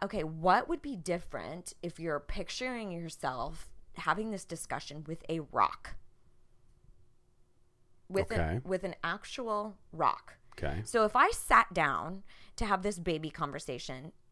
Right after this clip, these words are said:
Speaker 1: with a rock, how silly would I feel coming to that conversation charged, being like, "Listen, I know my biological clock is ticking,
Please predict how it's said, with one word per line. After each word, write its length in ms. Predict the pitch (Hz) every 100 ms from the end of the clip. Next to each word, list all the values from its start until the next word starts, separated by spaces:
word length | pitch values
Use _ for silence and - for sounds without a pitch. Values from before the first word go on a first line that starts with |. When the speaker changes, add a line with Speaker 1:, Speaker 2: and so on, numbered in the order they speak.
| -
Speaker 1:
with 200 | 175 190
a 80 | 185
rock, 540 | 143 104 214 - - - - _ _
how 380 | - - 254 311
silly 680 | 359 - - 214 247 220 170
would 220 | 156 143
I 160 | 139 156
feel 640 | - 143 76 67 170 196 - - - _ _ - -
coming 300 | - 226 240
to 80 | 233
that 160 | 185 165
conversation 580 | 185 170 170 160 - 147
charged, 840 | - - 139 107 101 190 208 - - - - - - -
being 300 | - 202 175
like, 220 | 170 151 -
"Listen, 480 | 330 330 - 139 - - - - - - -
I 200 | 220 339
know 140 | 381 254
my 280 | 233 277 349
biological 520 | 349 330 302 311 294
clock 180 | 269 247
is 120 | -
ticking, 360 | 208 - -